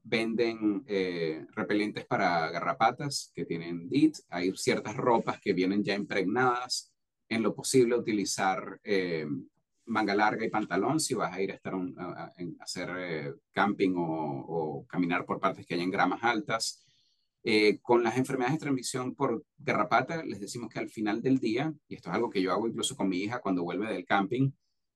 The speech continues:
hay que hacer un, un chequeo de garrapatas. Y las garrapatas son muy, muy chiquitas. La picada por lo general no duele, ni pica, y tienden a esconderse en, en esos lugares difíciles de ver, por ejemplo, en las axilas, entre los glúteos.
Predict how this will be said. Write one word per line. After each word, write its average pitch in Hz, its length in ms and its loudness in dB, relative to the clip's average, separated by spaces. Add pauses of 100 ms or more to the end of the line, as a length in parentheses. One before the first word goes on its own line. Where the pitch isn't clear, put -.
(120)
hay 104 160 0
que 117 80 0
hacer 117 240 2
un, 117 280 0
un 123 120 0
chequeo 123 500 0
de 107 140 2
garrapatas. - 640 -4
Y 131 60 -6
las 107 140 -2
garrapatas 123 440 0
son 127 320 0
muy, 143 180 8
muy 160 160 6
chiquitas. - 680 -4 (260)
La 92 140 -2
picada 117 380 2
por 117 120 -2
lo 95 100 0
general 104 420 0
no 117 160 4
duele, 101 480 2 (280)
ni 123 180 -4
pica, - 360 -2 (560)
y 151 180 6
tienden 143 360 6
a 147 60 0
esconderse 120 600 -2
en, 107 180 0
en 95 120 -6
esos 110 220 -4
lugares 110 440 -2
difíciles 104 480 -4
de 98 80 -8
ver, 117 320 -4 (160)
por - 80 -20
ejemplo, 175 220 -6
en 175 80 -6
las - 100 -8
axilas, 113 840 2
entre 80 260 -10
los 71 160 -12
glúteos. 123 720 0